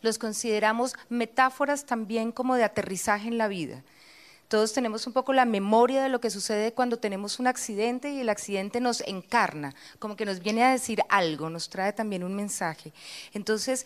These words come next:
encontramos el lenguaje encriptado también del accidente en relación al síntoma.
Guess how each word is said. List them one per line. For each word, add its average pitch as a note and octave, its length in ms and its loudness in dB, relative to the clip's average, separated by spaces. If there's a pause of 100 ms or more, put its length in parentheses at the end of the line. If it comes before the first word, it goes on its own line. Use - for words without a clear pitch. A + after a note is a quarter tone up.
(120)
encontramos A#3 800 0
el A#3+ 180 -4
lenguaje A3 480 0
encriptado A3 760 -2
también G3+ 320 -6
del G#3 140 -2
accidente A3 680 -4
en G#3 140 -8
relación F3 460 -6
al E3+ 100 -10
síntoma. D3 560 -12